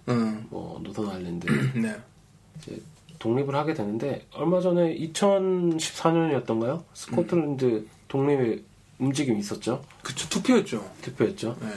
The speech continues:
Speaker 2: 네, 뭐 자세한 이유는 조금 생략하고
Speaker 1: 네.
Speaker 2: 그 파운드, 지금 스코틀랜드 파운드화가
Speaker 1: 음.
Speaker 2: 영국에서도 통용이 됩니다.
Speaker 1: 음.
Speaker 2: 근데 이제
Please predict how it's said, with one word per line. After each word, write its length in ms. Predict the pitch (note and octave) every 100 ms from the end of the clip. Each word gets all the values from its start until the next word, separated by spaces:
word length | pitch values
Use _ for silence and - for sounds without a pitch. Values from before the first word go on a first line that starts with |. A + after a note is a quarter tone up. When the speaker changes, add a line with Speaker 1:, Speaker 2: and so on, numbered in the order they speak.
| F#2+ - - - -
Speaker 2:
네, 280 | G2 E2+ -
뭐 280 | - - - - - _ - - - _ _ - -
자세한 640 | - G#2+ A#2 B2+ A#2+ G#2+ F2
이유는 500 | G#2+ A2+ G#2+ F#2+ F2 -
조금 200 | - G2
생략하고 640 | C#3+ B2+ C3+ C3+ B2+ A#2+
Speaker 1:
네. 180 | C3 A#2 G#2+ C3 - - - - - - - -
Speaker 2:
그 400 | - C3 B2+ B2 -
파운드, 840 | G3 A3 A3 G#3 F#3+ E3+ C#3+ A2+ - - - -
지금 180 | - D#3
스코틀랜드 680 | D#3+ - B3 - G#3+ F3+ E3+
파운드화가 1080 | - F3 E3+ D#3 B2+ A#2+ A2 A#2 D3 - -
Speaker 1:
음. 260 | A#2+ A2+ G#2+
Speaker 2:
영국에서도 520 | C3+ E3+ E3 D#3+ C3+ C3
통용이 320 | G#3+ G3+ C#3+
됩니다. 440 | G2 F#2+ F#2 F2 - -
Speaker 1:
음. 500 | A#2 A2+ A2 G#2 G3+ - - - -
Speaker 2:
근데 300 | C#3 G2 F#2+ - - - - - -
이제 320 | A#2+ - -